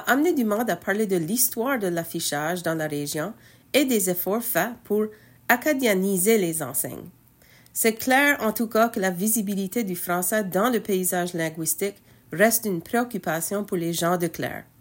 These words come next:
Si ce sujet vous intéresse, l'article de Nazaire, Langue et espace public en milieu acadien, une étude du paysage linguistique de la Baie-Sainte-Marie en Nouvelle-Écosse, peut être consulté en ligne.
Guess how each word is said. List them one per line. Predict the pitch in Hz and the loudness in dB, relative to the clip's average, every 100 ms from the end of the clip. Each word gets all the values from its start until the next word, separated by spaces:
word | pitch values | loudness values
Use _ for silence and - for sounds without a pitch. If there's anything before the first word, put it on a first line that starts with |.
| - - - - - - - | -20 -20 -20 -20 -20 -20 -10
Si | - 269 | -2 2
ce | 269 | 4
sujet | 247 - 311 349 339 | 4 4 4 4 4
vous | 262 226 | 2 4
intéresse, | 208 208 190 277 - | 2 2 0 0 -2
l'article | 202 311 - - 269 302 - - | 0 0 0 -2 -2 -2 -18 -10
de | 175 | -2
Nazaire, | 180 165 160 147 214 285 _ - - - | 2 2 0 -2 -4 -8 _ -20 -14 2
Langue | 208 294 226 | 6 6 4
et | - 202 | 0 0
espace | 196 - 254 262 | 0 0 0 0
public | - 214 175 220 220 | -2 -4 2 2 2
en | 185 | 0
milieu | 180 226 233 202 | 4 4 4 2
acadien, | - 160 156 151 240 - - - _ - | -2 -6 -4 -4 -4 -10 -20 -20 _ 0
une | 214 | 2
étude | 214 214 311 302 | 2 2 -2 -2
du | 190 175 | -4 -6
paysage | - 247 247 240 269 240 | -2 0 2 0 0 2
linguistique | 185 190 190 196 - - 262 - | 2 2 2 0 0 -2 -6 -2
de | |
la | 180 165 | -2 0
Baie-Sainte-Marie | 175 214 247 - 175 185 | 2 2 2 0 0 2
en | 185 | 2
Nouvelle-Écosse, | 165 247 190 165 139 214 - - _ _ - _ | 2 0 -2 -2 -6 -8 -8 -10 _ _ -20 _
peut | - 262 311 | 0 2 2
être | 202 233 - - | 0 0 -4 -12
consulté | - 202 214 175 165 226 - | -4 -2 0 -4 -2 -2 -2
en | 170 180 | 2 4
ligne. | 165 - | 4 0